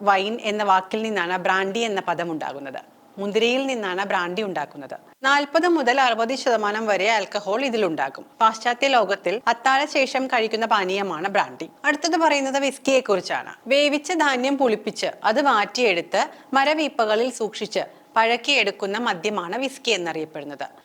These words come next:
ബാർലി, റൈ, മാൾട്ട് ഗോതമ്പ് എന്നീ ധാന്യങ്ങൾ ഇതിനായി ഉപയോഗിക്കുന്നു. whiskey പ്രധാനമായും രണ്ട് വിധമുണ്ട്, മാൾട്ടും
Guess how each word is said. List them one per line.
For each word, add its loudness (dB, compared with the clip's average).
ബാർലി, 2
റൈ, 0
മാൾട്ട് 0
ഗോതമ്പ് 0
എന്നീ 0
ധാന്യങ്ങൾ 0
ഇതിനായി 0
ഉപയോഗിക്കുന്നു. -4
whiskey -2
പ്രധാനമായും 2
രണ്ട് 2
വിധമുണ്ട്, -4
മാൾട്ടും 2